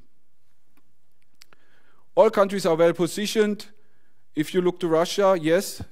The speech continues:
it is a two G country today only. I will come back to that. But the amount of spectrum there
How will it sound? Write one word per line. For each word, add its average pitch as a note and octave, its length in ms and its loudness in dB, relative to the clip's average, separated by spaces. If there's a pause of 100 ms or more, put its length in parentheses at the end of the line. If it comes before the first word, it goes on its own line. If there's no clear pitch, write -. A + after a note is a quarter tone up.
(180)
it D#3+ 160 0
is D#3 180 -2
a D#3 100 -2
two D#3+ 200 -4
G D3 160 -6
country D#3 520 -4 (280)
today C#3 260 2
only. C#3+ 320 0
I D3 60 2
will C#3+ 140 -4
come C#3 160 -4
back C3 240 -2
to D#3+ 100 -6
that. D3+ 240 -2 (380)
But C#3 180 0
the D3 80 0
amount C#3+ 280 2
of E3+ 80 0
spectrum D#3+ 460 -2
there D3+ 280 2